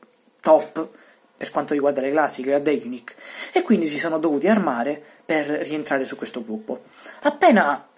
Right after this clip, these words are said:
sono riusciti a rientrare, ehm, si sono avvantaggiati altri quattro uomini, tra cui, tra cui, tra i quali appunto sempre Sagan e Trentin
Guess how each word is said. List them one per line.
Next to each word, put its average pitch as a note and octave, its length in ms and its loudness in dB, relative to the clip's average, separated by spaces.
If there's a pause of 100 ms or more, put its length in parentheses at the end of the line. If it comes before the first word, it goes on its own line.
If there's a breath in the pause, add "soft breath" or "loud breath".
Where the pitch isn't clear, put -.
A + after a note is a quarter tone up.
sono E3+ 300 0
riusciti C#3+ 480 0
a C3 240 2
rientrare, D3+ 580 0 (280 loud breath)
ehm, C#3 600 -2 (1040)
si A3+ 140 -4
sono A#3 160 8
avvantaggiati G#3 360 6
altri G#3+ 220 4
quattro D#3+ 300 2
uomini, A#2+ 420 -2 (220)
tra A3+ 160 2
cui, E3+ 220 0 (140)
tra F#3 160 4
cui, D#3+ 280 4
tra D3+ 240 -2
i E3+ 80 2
quali C#3+ 280 4
appunto C#3 400 -2 (140 loud breath)
sempre - 300 2
Sagan C#3+ 380 2
e C3+ 100 -4
Trentin D3 600 0